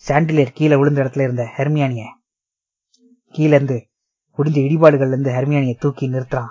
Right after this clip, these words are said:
ரான். இன்னொரு பக்கம் ஹாரி இவங்களுக்குள்ள ஆர்கியூமெண்ட் நடந்துட்டு இருக்கிற கேப்ல அந்த மேல இருந்த கூரை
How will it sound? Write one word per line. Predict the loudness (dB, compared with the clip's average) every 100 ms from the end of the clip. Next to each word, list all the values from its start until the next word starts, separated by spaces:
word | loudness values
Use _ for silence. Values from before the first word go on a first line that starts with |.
| -10
ரான். | -6 -6 -8 _ _ _ _ _ -2
இன்னொரு | 0 0
பக்கம் | -2 -4
ஹாரி | -2 -2 -2
இவங்களுக்குள்ள | -6 -4 -2 0 0
ஆர்கியூமெண்ட் | 0 0 -2 -2 -6
நடந்துட்டு | -4 -4 -6
இருக்கிற | -6 -6
கேப்ல | -4 -4 -6 -12 -16 _ _ _ _ _ _ _ _ _
அந்த | -6 -4 -6 -8 -12
மேல | -2 2 2
இருந்த | 0 -4
கூரை | -6 2 2 2